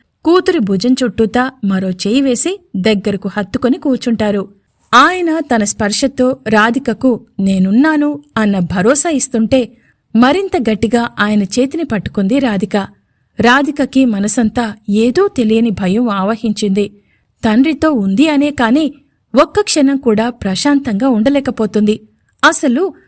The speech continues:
జరిగిందంతా అలా కళ్ల ముందు తనకి కనిపిస్తుంటే శరీరం చిన్నగా వణికిపోతుంది. తనకి తెలియకుండానే తననెవరో బంధించి వేసినట్టు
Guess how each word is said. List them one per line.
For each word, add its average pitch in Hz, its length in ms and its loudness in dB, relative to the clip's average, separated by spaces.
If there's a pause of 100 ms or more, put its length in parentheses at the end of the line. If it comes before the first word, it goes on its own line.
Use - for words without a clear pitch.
(160)
జరిగిందంతా 294 800 0 (100)
అలా 240 220 2
కళ్ల 220 420 0
ముందు 294 400 0 (180)
తనకి 220 240 -2
కనిపిస్తుంటే 240 840 -2 (300)
శరీరం 311 560 0
చిన్నగా 285 680 0
వణికిపోతుంది. 226 920 0 (420)
తనకి 190 200 -2
తెలియకుండానే 277 800 0 (420)
తననెవరో 302 680 0 (140)
బంధించి 220 540 0
వేసినట్టు 220 600 -2